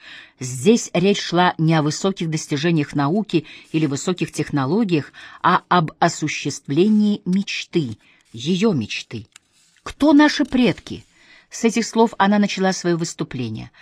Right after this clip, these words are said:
а я еще задавал вопрос, откуда начинается рассвет. Она завладела вниманием аудитории с первых минут. Ее выступление и докладом-то назвать было трудно.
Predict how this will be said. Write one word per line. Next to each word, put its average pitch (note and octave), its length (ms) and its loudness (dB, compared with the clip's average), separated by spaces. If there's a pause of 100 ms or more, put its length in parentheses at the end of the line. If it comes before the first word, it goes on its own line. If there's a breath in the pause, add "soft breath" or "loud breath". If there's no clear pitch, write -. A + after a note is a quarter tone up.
(280 loud breath)
а D#3 120 -2
я E3 140 2
еще A3+ 200 0
задавал A3 340 6
вопрос, G#3+ 380 2
откуда F3 320 0
начинается D#3+ 640 -2
рассвет. C3 720 -8 (580 loud breath)
Она G#3 220 4
завладела G#3 560 4
вниманием G3 560 2
аудитории F#3 540 2
с - 140 -6
первых A3 380 -2
минут. E3 400 -2 (600 soft breath)
Ее G3+ 360 4
выступление A#3 760 2
и A#3 140 -2
докладом-то A3+ 720 2
назвать F#3+ 400 2
было A#3+ 220 0
трудно. E3 500 -2